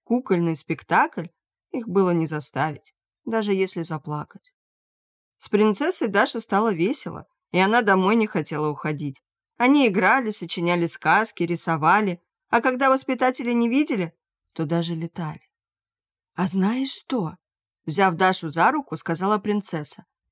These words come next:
и они плавно перелетели с песочницы на лавочку.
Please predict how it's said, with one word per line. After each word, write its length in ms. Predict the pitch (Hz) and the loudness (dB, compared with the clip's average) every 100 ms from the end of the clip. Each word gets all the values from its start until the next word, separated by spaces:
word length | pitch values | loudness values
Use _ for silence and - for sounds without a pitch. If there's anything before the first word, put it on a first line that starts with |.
| _ | _
и 60 | - | 0
они 220 | 240 254 | 2 2
плавно 380 | 254 262 294 226 | 4 4 4 2
перелетели 640 | 196 180 185 190 247 220 | 2 4 2 2 -2 -2
с 100 | 190 | -2
песочницы 680 | - 190 269 302 208 180 - | -4 -4 -4 -4 -4 -4 -4
на 180 | 170 185 | -2 2
лавочку. 540 | 190 156 147 - - | 2 0 -4 -14 -20